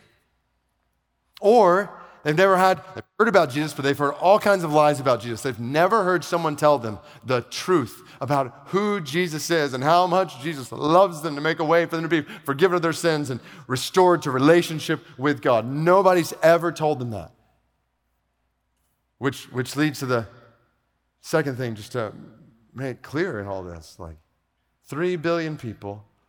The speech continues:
unreached by the gospel. They're born, they live, they die, and the likelihood is they never hear the good news of God's love in Jesus. Never hear the gospel, and they're on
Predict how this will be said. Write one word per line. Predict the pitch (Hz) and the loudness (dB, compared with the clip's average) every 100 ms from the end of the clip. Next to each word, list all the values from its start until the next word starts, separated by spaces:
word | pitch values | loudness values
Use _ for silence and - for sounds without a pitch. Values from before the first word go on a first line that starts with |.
| _ 127 | _ -2
unreached | 165 175 165 - | 0 0 -6 -2
by | 160 | -2
the | 147 | 0
gospel. | 135 107 - 101 | 0 -2 -4 -8
They're | 131 | -8
born, | 127 165 165 | -4 -2 -2
they | 147 120 | -4 -4
live, | 143 151 143 | -2 -2 -4
they | 120 113 | -8 -4
die, | 127 120 110 104 | -2 0 -2 -6
and | 107 | -10
the | 101 | -2
likelihood | 127 123 123 123 131 | -2 -2 -8 -8 -10
is | |
they | 104 | -12
never | 107 123 143 139 | -8 -6 -6 -8
hear | 113 127 98 90 _ | -10 -8 -8 -12 _
the | - | -14
good | 101 120 | -8 -8
news | 113 104 | -8 -12
of | 87 | -6
God's | 113 98 | -6 -6
love | 107 98 87 _ _ - | -6 -8 -8 _ _ -14
in | 110 104 98 _ | -12 -12 -16 _
Jesus. | 98 101 80 - | -16 -16 -16 -18
Never | 98 120 143 143 131 | -10 -4 -2 -2 -6
hear | 147 143 135 _ | -8 -10 -12 _
the | 131 | -8
gospel, | 117 110 104 107 92 _ - | -4 -6 -8 -16 -16 _ -10
and | 113 113 | -8 -6
they're | 110 - | -8 -4
on | 131 156 | -2 -2